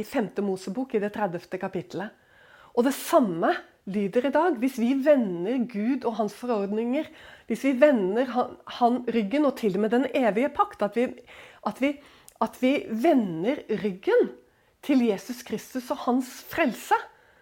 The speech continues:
så sier Bibelen hva som venter denne jorden. Og da må jo vi tale evangeliet inn i den konteksten den skal tales. Husk at Jesus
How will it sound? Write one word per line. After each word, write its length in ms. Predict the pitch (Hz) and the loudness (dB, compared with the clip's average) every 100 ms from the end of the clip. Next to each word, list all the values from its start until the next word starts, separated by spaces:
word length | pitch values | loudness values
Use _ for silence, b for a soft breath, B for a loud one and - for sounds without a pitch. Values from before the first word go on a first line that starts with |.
| b b b b b | b b b b b
så 160 | - 294 | -10 -8
sier 480 | 285 - 339 180 214 | -6 0 0 2 -2
Bibelen 400 | 220 165 226 285 | -2 -2 -2 0
hva 220 | 180 202 | -4 -8
som 240 | - 262 285 | -4 -2 -2
venter 560 | 262 302 208 - 381 381 - | -2 -2 -2 -4 -4 -4 -4
denne 400 | 226 254 220 254 | 0 2 2 0
jorden. 380 | 254 392 330 - b b b b b _ | 0 0 -2 -6 b b b b b _
Og 120 | 226 208 | -4 -2
da 80 | 208 254 | 0 0
må 160 | 202 214 | 0 -2
jo 80 | 247 | -2
vi 140 | 226 247 | -4 -8
tale 440 | - 277 190 165 - | -4 -2 -2 -8 -8
evangeliet 640 | 190 220 226 185 170 214 214 | -6 -6 -4 -6 -8 -8 -6
inn 100 | 190 | -6
i 80 | 208 | -6
den 140 | 202 | -6
konteksten 640 | 208 247 240 185 - - 294 b b - | -6 -6 -6 -8 -10 -8 -8 b b -6
den 140 | 233 | -4
skal 340 | 240 - 294 - | -6 -4 -4 -2
tales. 440 | - 233 202 233 - _ _ _ _ b b b b b - | 0 0 0 -4 -10 _ _ _ _ b b b b b 0
Husk 380 | 381 403 - - | 2 2 0 -2
at 120 | 311 254 | 0 0
Jesus 320 | 190 - | -2 -6